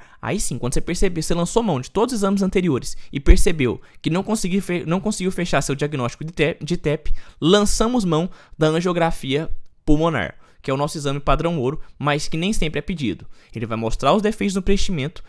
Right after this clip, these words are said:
e ele vai ser pedido quando os outros não forem positivos. Quando você tiver uma, quando tiver uma, uma elevada probabilidade de ser tep, mas você não conseguiu fechar o diagnóstico por meio dos outros exames. O paciente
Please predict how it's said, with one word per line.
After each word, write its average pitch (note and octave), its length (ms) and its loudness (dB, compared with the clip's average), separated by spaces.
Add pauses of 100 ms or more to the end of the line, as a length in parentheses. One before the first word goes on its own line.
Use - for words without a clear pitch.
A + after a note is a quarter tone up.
(140)
e C#3+ 80 -2
ele D#3 80 0
vai E3 160 -2
ser G3+ 140 -4
pedido D#3+ 420 -2 (260)
quando E3 260 0
os D#3 120 -2
outros C3+ 300 -2 (680)
não D3 220 0
forem D3+ 260 2
positivos. D3+ 600 -6 (200)
Quando C3+ 160 -4
você - 120 -6
tiver D3+ 280 0
uma, C#3+ 540 -2
quando C#3 580 -2 (240)
tiver C#3+ 280 -2
uma, C#3+ 440 2
uma C#3 400 -2
elevada D#3+ 460 2
probabilidade F3+ 460 -2
de - 40 -8
ser G3+ 100 0
tep, - 340 -4 (220)
mas C#3+ 180 -2
você D3+ 80 -4
não D3 100 0
conseguiu F#3 340 -4
fechar F3+ 240 -4
o D#3+ 40 -2
diagnóstico E3 520 -6 (340)
por D#3+ 140 2
meio C#3 180 0
dos D3 140 -4
outros D3 220 -2
exames. A#2 420 -8 (340)
O D#3+ 80 -6
paciente G3 1160 4